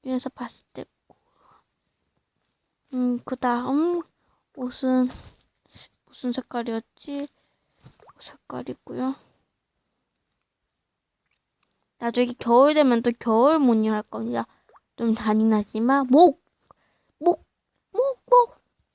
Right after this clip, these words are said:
목! 목! 목을 해줍니다. 많이 좀 잔인한... 이렇게 해주시고, 아! 아, 이, 이상해, 광고가.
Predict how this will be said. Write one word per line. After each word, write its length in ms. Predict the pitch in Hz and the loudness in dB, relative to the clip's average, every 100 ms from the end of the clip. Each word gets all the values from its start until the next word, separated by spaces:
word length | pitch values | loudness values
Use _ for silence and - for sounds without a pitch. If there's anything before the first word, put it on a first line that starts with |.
| _ | _
목! 200 | 226 233 _ _ _ _ _ _ _ - _ _ _ _ _ | -2 -2 _ _ _ _ _ _ _ -20 _ _ _ _ _
목! 160 | 214 - _ _ - | -12 -12 _ _ -12
목을 440 | 240 233 247 262 269 - | -6 -6 -4 0 0 0
해줍니다. 600 | 247 247 240 240 233 - _ _ _ _ _ _ _ _ _ _ _ _ _ _ _ _ _ _ _ _ _ _ _ _ | -4 -4 -8 -8 -10 -16 _ _ _ _ _ _ _ _ _ _ _ _ _ _ _ _ _ _ _ _ _ _ _ _
많이 420 | 233 220 226 226 - _ _ _ _ - | -2 0 2 0 -6 _ _ _ _ -14
좀 400 | 226 226 220 226 | -6 -4 -2 -6
잔인한... 440 | - 214 214 220 - _ _ _ _ _ _ - _ _ _ _ _ _ _ - | -8 -8 -8 -10 -14 _ _ _ _ _ _ -20 _ _ _ _ _ _ _ -10
이렇게 260 | 233 - 226 | -10 -6 -6
해주시고, 680 | 220 214 - 220 _ - | -6 -10 -10 -14 _ 4
아! 360 | 339 370 392 381 - _ _ _ _ _ _ _ _ _ _ | 6 8 8 4 -2 _ _ _ _ _ _ _ _ _ _
아, 300 | - 359 370 | 2 6 6
이, 140 | 311 - _ _ _ _ _ _ _ _ _ _ _ _ _ _ _ _ - | 4 -2 _ _ _ _ _ _ _ _ _ _ _ _ _ _ _ _ -10
이상해, 500 | 233 - 269 247 220 | -8 0 2 2 0
광고가. 640 | - 220 214 - - 226 | -2 -4 -4 -6 -10 -12